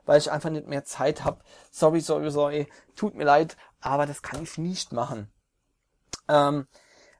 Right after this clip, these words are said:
aber die R-S-S-Feeds, die du gefragt hast, ich hab, also im, im Reader hab ich mehrere hundert R-S-S-Feeds drin. Der Google Reader ist so ziemlich das wichtigste, äh, Instrument, um auch an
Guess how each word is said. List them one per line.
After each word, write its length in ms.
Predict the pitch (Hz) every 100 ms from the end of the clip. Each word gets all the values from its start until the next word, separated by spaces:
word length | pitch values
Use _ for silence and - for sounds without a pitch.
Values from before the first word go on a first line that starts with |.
| _
aber 300 | 175 180 175
die 180 | 175 -
R-S-S-Feeds, 840 | 190 190 190 226 - 269 254 226 -
die 100 | 220
du 100 | 202
gefragt 360 | 185 202 190
hast, 180 | 202 -
ich 160 | 185 196
hab, 220 | 185 - _ _
also 480 | - 180 190 190 180 _ _ -
im, 260 | 202 196
im 240 | 180 180 175
Reader 400 | 233 262 226 208
hab 160 | 202
ich 140 | 202 180
mehrere 560 | 185 226 214 202 180
hundert 420 | 240 254 240 180
R-S-S-Feeds 1000 | - 170 170 - 160 - - 175 175 -
drin. 400 | - 160 185 208 - - _ -
Der 160 | 175
Google 300 | 185 226 220
Reader 280 | 220 220 202
ist 120 | 180
so 60 | 196
ziemlich 320 | - 226 208
das 220 | 180 -
wichtigste, 800 | 214 247 - 220 - 196 175 170
äh, 220 | - 175 185
Instrument, 580 | 175 - 165 185 190
um 200 | 220 220
auch 340 | - 185 196 -
an 180 | 190